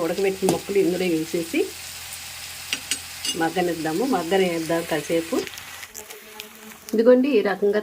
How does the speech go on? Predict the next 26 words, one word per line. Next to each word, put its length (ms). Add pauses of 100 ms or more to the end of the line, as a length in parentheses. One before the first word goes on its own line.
చక్కగా 360 (100)
ఎగింది. 340 (580)
ఇప్పుడు 220 (260)
ఏగిపోయింది 440
కదండి, 300 (140)
మనం 140 (100)
ఈ 100
ముక్కలు 340
ఉడకబెట్టి 460 (680)
ఇలా 140 (520)
వార్చాను 500
నేను. 180 (540)
ఇదిగోండి, 320 (120)
చక్కగా 420 (160)
ఏగిపోయింది. 500 (220)
చూశారు 360
కదా, 140 (800)
ఇదిగోండి, 360 (300)
అడుగంటుకునేలా 680 (100)
చక్కగా 340 (100)
ఏగిపోయింది. 480 (580)
ఇప్పుడు 220
ఇదిగోండి, 280
నేను 160
ముక్కలు 300
వేస్తున్నాను. 500